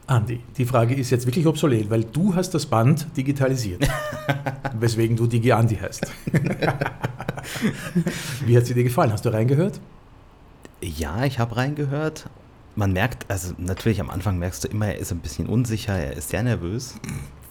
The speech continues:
Speaker 1: Voll mit Adrenalin <laughs> bis unter die Haarspitzen.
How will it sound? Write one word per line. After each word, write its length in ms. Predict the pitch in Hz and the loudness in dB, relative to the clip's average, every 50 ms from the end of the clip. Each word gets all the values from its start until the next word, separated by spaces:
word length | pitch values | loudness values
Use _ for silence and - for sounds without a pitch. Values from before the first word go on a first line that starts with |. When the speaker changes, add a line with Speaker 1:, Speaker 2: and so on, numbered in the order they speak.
| - - - | -20 -12 -4
Speaker 1:
Voll 220 | - 107 113 120 | -2 0 2 2
mit 140 | 117 120 117 | 2 4 2
Adrenalin 640 | 117 110 - 117 113 113 120 113 110 117 123 127 | 2 0 0 0 0 0 0 2 4 4 4 2
<laughs> 40 | 135 - | 2 2
bis 140 | 139 120 - | 0 0 0
unter 240 | - 156 135 147 123 | 0 0 0 0 0
die 160 | 120 123 101 | 0 0 0
Haarspitzen. 680 | 98 113 127 156 147 - - - 101 - - - 98 | 0 0 0 0 0 -2 -4 -6 -6 -8 -6 -6 -6